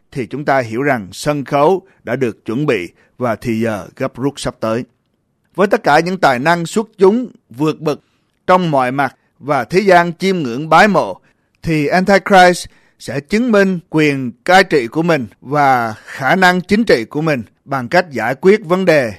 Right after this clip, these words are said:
hòa bình Trung Đông và sau đó hòa bình thế giới. Antichrist sẽ ký một hiệp ước hòa bình với Israel, có nghĩa là hiệp ước bảo đảm hòa bình cho nước Israel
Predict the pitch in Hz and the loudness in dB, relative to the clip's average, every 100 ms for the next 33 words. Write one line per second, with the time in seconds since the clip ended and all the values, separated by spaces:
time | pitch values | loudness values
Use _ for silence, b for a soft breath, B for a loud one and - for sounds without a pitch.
0 | _ 143 135 131 123 104 139 143 143 135 | _ -4 -4 -2 -6 -6 -8 -2 0 0
1 | 120 _ _ 110 101 127 127 127 143 151 | -4 _ _ -14 -8 -8 -2 0 0 -2
2 | - 120 113 151 90 98 123 123 127 - | -6 -4 -2 -6 -6 -8 -2 0 0 -2
3 | _ _ _ _ 180 196 202 208 196 185 | _ _ _ _ -2 2 2 6 4 6
4 | 165 214 233 165 139 117 175 208 151 143 | 0 -2 -2 -2 -4 0 0 0 0 2
5 | 139 139 104 139 160 147 151 156 147 135 | 2 -2 -2 -4 -2 -2 0 0 0 -6
6 | _ _ _ _ 202 202 180 175 143 123 | _ _ _ _ -2 2 4 6 4 2
7 | 139 135 202 247 131 135 139 160 120 160 | -6 0 0 0 -8 -2 0 0 -2 -4
8 | 156 143 139 131 98 135 139 165 - 143 | 0 0 0 -6 -6 -6 -4 -4 -4 -8
9 | 135 135 135 135 | -6 -4 -2 -2